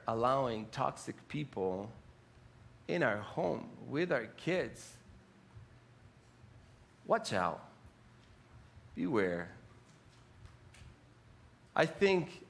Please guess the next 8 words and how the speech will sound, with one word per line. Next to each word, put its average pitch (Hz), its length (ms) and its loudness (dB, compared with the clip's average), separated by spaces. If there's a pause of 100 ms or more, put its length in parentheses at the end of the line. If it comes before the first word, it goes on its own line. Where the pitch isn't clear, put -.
toxic, 180 480 2 (340)
this 185 180 4
type 175 220 6
of 135 100 0 (1400)
people, 117 480 4 (1300)
the 120 100 4
farther 202 460 6
away, 220 560 8